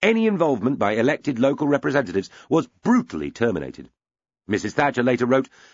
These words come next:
"As with our education reforms, we wanted all hospitals to have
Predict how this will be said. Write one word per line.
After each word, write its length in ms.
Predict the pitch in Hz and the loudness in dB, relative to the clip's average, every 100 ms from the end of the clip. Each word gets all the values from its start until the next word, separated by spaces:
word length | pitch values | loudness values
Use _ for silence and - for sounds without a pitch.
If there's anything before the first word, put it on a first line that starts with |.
| _ | _
"As 240 | 160 180 - | 0 0 2
with 180 | 175 - | -2 2
our 180 | 147 151 | 0 0
education 520 | 156 131 135 131 113 | -2 -4 -2 -2 -2
reforms, 460 | 113 - 90 73 73 _ - - | -6 -4 -6 -6 -10 _ -20 -6
we 160 | 127 202 | 0 2
wanted 420 | 170 165 139 - - | 4 2 0 -4 2
all 260 | 180 190 | 2 2
hospitals 500 | 160 151 135 135 127 | 0 -2 -2 -2 -2
to 60 | 123 | -2
have 220 | 123 139 | -2 -2